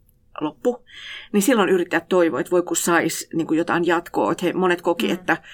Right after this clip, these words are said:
Speaker 1: että tavallaan se Voi hyvin-hankkeen tapa tehdä heidän kanssaan töitä niin, että ei ikään kuin tyrkytetty samaa konseptia kaikille yrittäjille, vaan jotenkin lähdettiin siitä, että, että tota, mikä on myös ollut tässä mun mielestä vahva idea,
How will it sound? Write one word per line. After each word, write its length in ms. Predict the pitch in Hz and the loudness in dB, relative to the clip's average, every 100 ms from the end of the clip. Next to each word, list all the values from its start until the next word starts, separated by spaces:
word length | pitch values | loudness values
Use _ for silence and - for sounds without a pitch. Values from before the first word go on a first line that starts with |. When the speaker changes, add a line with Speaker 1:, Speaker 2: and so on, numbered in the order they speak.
| - - - - | -20 -18 -20 -8
Speaker 1:
että 140 | 170 | -4
tavallaan 300 | 175 160 147 | -2 0 0
se 100 | 180 | 0
Voi 200 | 165 190 | 0 0
hyvin-hankkeen 540 | 170 160 165 160 170 160 | 0 -2 -2 -2 -4 0
tapa 340 | 175 175 151 | -2 0 -2
tehdä 220 | 165 165 | -2 -2
heidän 220 | 165 156 | -2 -2
kanssaan 340 | 151 156 160 160 | -2 -2 -2 0
töitä 360 | 170 165 165 | 4 4 2
niin, 180 | 160 160 | 0 0
että 220 | 160 - - | -2 -4 0
ei 160 | 180 | 2
ikään 220 | 196 190 165 | 2 0 2
kuin 140 | 170 | 0
tyrkytetty 540 | 190 196 - 160 - | 4 2 2 -4 -4
samaa 460 | - - 185 175 156 | -6 0 2 4 2
konseptia 640 | - 170 175 - - 139 185 _ - - - - - _ | 2 0 0 -4 0 0 0 _ -20 -20 -20 -20 -20 _
kaikille 440 | - 175 170 165 | 2 2 2 0
yrittäjille, 540 | 147 170 175 170 156 165 | 2 2 2 0 0 0
vaan 140 | 170 | 0
jotenkin 220 | 180 170 | 0 0
lähdettiin 400 | 185 180 180 165 | 0 0 0 0
siitä, 340 | 165 175 165 143 | 2 0 2 0
että, 260 | - - - | 0 -2 -2
että 260 | - - - | -6 -8 -6
tota, 400 | 113 - 127 - - 57 | -6 0 0 0 -6 -6
mikä 160 | - | -2
on 80 | 160 | 0
myös 180 | 170 165 | 0 -2
ollut 160 | 160 - | -4 0
tässä 240 | 170 - | 0 0
mun 80 | - | -2
mielestä 200 | 175 - | -6 -4
vahva 180 | 165 - | -4 -2
idea, 260 | - 101 | -2 -2